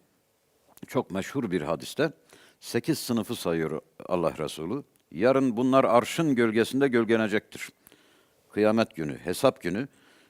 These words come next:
insanların çok çok terlediği, hesaba giriyor, te-, en çok terlemen-, terlememiz gereken hal. O günde bunlar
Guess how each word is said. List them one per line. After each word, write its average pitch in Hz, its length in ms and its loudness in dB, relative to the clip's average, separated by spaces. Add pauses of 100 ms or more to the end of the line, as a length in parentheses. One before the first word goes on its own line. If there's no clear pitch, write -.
(140)
insanların 110 560 0
çok - 260 0
çok - 260 -4
terlediği, 127 600 4 (520)
hesaba 85 320 -2
giriyor, 123 260 -2
te-, 80 220 -6 (140)
en 107 120 -2
çok - 240 -8
terlemen-, 101 580 0
terlememiz 104 580 2
gereken 90 360 -2
hal. 95 200 2 (720)
O 151 160 2
günde 113 440 2 (640)
bunlar 139 440 2